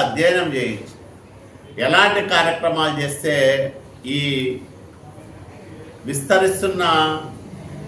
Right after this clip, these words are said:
ఎడారి నివారణను సాధ్యం చేయొచ్చు అని ఒక ఆలోచన చేసి, ఒక కార్యాచరణతో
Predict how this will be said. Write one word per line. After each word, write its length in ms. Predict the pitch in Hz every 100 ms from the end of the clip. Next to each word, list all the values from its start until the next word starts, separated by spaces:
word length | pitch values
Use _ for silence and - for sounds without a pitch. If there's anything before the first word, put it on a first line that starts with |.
| - - - - 107 120
ఎడారి 500 | 147 170 180 180 165 156 - - - - - - - - - 110
నివారణను 800 | 127 147 165 170 165 160 156 156 143 139 135 - - - - - - - - - - -
సాధ్యం 420 | 131 147 165 156 -
చేయొచ్చు 420 | 131 139 139 135 127
అని 180 | 127 120 120 117 - - - - - - - - - - - - - - - - - - - - - - - - - - - - -
ఒక 100 | - 113 113
ఆలోచన 380 | 131 160 160 143 135
చేసి, 320 | 123 123 139 - - - - - - - - - -
ఒక 140 | - -
కార్యాచరణతో 720 | 120 139 151 151 143 135 135